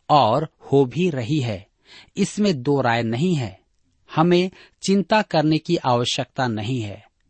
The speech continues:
परमेश्वर उसे संभाल लेगा। हम अपना काम करने से न चूकें। परमेश्वर के वचन का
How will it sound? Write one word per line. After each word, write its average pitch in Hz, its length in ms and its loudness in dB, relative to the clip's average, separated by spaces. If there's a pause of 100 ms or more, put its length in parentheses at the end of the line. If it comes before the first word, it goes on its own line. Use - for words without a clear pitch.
(260)
परमेश्वर 117 720 2 (320)
उसे 160 300 -4
संभाल 120 500 -6
लेगा। 104 440 -8 (680)
हम 180 260 4
अपना 156 320 0
काम 143 420 2 (120)
करने 147 300 2
से 113 360 -2 (260)
न 104 280 -4
चूकें। 101 560 -10 (440)
परमेश्वर 175 580 2
के 165 180 -2
वचन 147 500 0
का 120 460 -2